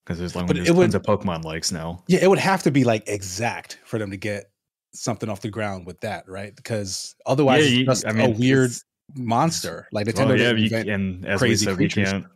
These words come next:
Speaker 1: Yeah, and as we, as we've proven, you can't well, we didn't prove it, but, uh, have <laughs> demonstrated you can't sue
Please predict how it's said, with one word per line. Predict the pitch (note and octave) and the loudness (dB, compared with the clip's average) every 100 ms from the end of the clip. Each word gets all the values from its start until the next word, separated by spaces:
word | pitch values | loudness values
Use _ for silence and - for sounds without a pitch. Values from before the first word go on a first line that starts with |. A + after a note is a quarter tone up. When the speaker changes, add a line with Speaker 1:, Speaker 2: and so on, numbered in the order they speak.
| _ | _
Speaker 1:
Yeah, | G#2+ G#2+ | 0 0
and | G2+ | 0
as | G2+ | 0
we, | G#2 G#2 - - | -2 -2 -4 -8
as | F2 F2 | -8 -4
we've | G2+ G2+ - | -4 -4 -8
proven, | F2+ E2+ F#2+ | -8 -4 -4
you | F2+ | -4
can't | F2+ - F2 - _ _ _ _ _ | -6 -6 -6 -8 _ _ _ _ _
well, | F2 - - | -14 -12 -12
we | |
didn't | F2 E2+ - | -12 -12 -10
prove | F#2+ D#2 | -8 -8
it, | C2+ | -8
but, | D2 B1+ - - _ - | -12 -14 -18 -20 _ -4
uh, | G2 F2 | 0 2
have | F#2 F#2+ | 2 2
<laughs> | - | 2
demonstrated | A#2 G2+ A2 G2 G2 | 2 2 2 0 0
you | |
can't | G2 G#2 F#2 - | -2 -2 -4 -6
sue | - - G#2+ G2 F2+ F2 | -4 0 0 0 -4 -8